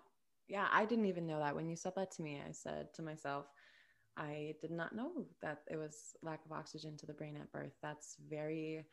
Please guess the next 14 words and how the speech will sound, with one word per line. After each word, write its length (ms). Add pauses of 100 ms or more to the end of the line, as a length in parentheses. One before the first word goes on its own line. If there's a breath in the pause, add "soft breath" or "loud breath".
(540)
that's 200
very 220
interesting. 800
Um, 560
and 180
to 80
not 200
know 120
about 260
that 180
until 240
you're 180
in 120
seventh 380